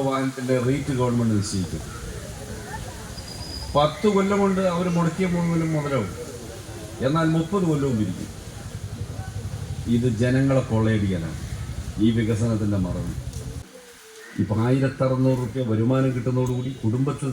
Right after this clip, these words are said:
തന്നെ ഒരു സന്തോഷം വരിക. അവർക്കുള്ള മരുന്നും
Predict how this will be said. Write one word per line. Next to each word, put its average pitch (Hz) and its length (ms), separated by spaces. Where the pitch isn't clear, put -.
തന്നെ 123 200
ഒരു 113 160
സന്തോഷം 104 460
വരിക. 76 160
അവർക്കുള്ള 127 400
മരുന്നും 117 360